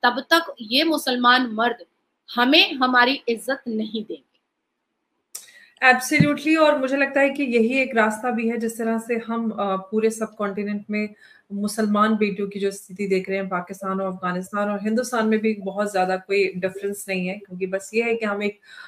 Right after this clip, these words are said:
Speaker 2: democratic setup में रहते हैं, लेकिन जो internally under sharia law बेटियों का हवाला है, ये किसी से छुपा नहीं है और इसीलिए हम लोग हमेशा uniform civil code लाने की, अ, हिमायत करते हैं और उम्मीद करते हैं कि भारत सरकार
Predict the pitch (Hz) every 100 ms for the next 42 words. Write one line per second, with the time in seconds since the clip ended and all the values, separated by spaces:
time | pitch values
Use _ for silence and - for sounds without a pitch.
0 | - 190 220 240 254 262 247 240 233 208
1 | 220 220 202 190 190 226 247 208 196 226
2 | 214 208 202 202 208 202 220 220 220 202
3 | - _ _ - - 220 214 220 220 220
4 | - 208 214 208 196 190 196 196 - 185
5 | 202 202 208 202 202 - 185 175 202 202
6 | 262 320 202 190 190 220 226 220 220 196
7 | 190 180 175 170 175 185 185 196 190 185
8 | 196 185 - - 196 214 - 170 - _
9 | - _ _ 202 208 220 202 202 196 196
10 | 196 214 214 196 190 175 190 185 190 190
11 | - 175 175 175 196 175 175 180 185 175
12 | 196 190 196 190 185 175 185 185 180 180
13 | 170 175 185 185 - 170 175 170